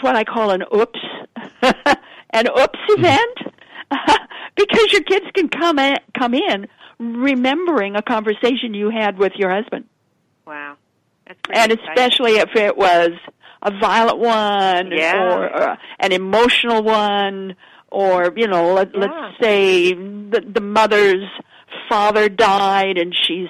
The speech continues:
Speaker 1: upset.
Speaker 3: Yeah,
Speaker 1: Uh, they'll
Speaker 3: yeah.
Speaker 1: come in knowing this.
Speaker 3: Yes. And, and even, you know, even if they haven't had a, an N D E in the womb,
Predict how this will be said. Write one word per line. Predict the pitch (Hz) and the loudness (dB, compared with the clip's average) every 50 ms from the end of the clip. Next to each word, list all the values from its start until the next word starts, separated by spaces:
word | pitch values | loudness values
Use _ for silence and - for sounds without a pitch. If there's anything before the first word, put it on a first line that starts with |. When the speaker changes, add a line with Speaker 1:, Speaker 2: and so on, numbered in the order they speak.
| - - - | -10 -6 -6
Speaker 1:
upset. | - - - - - - - 269 240 226 220 214 - - - - _ _ _ _ - | -6 -6 -6 -14 -12 -2 0 2 4 4 2 0 -2 -8 -18 -18 _ _ _ _ -14
Speaker 3:
Yeah, | 220 233 254 269 269 269 | -10 -8 -8 -4 -2 2
Speaker 1:
Uh, | 254 240 220 | 2 2 2
they'll | 208 294 494 | 2 2 0
Speaker 3:
yeah. | - - | 2 2
Speaker 1:
come | 523 554 494 | 0 2 2
in | 466 440 403 370 | 2 2 2 2
knowing | 370 381 466 523 494 370 254 | 2 2 4 2 2 2 0
this. | 190 170 - - - - - _ _ _ _ _ _ _ | -2 -2 -4 -6 -12 -18 -20 _ _ _ _ _ _ _
Speaker 3:
Yes. | 214 226 247 269 262 226 208 - - - - _ _ _ _ _ _ | -10 -6 -6 -4 -6 -6 -10 -14 -20 -20 -20 _ _ _ _ _ _
And, | - 226 233 233 - | -2 -2 -2 0 0
and | 240 247 240 | -2 0 0
even, | 262 294 349 494 480 453 302 - - - - 247 | 0 -2 -2 -4 -4 -4 -4 -6 -8 -10 -6 -4
you | 294 | -2
know, | 262 254 240 | 0 0 0
even | 233 254 320 480 494 | 0 -2 -4 -4 -4
if | 453 - | -4 0
they | - 254 247 | 0 0 0
haven't | 247 262 285 294 277 247 | 2 0 0 -2 -2 -6
had | 240 233 247 233 208 | -6 -4 -2 -2 -2
a, | 208 202 190 185 - - - | -2 -2 -2 -2 -2 -2 -2
an | 190 185 185 185 | -2 -2 -2 -2
N | 185 190 196 | -4 -6 -6
D | 190 196 196 196 196 | -6 -8 -6 -4 -4
E | 190 | -4
in | 185 190 | -4 -4
the | 185 185 | -6 -6
womb, | 170 185 226 254 247 214 190 190 | -4 -4 -4 -4 -4 -4 -6 -8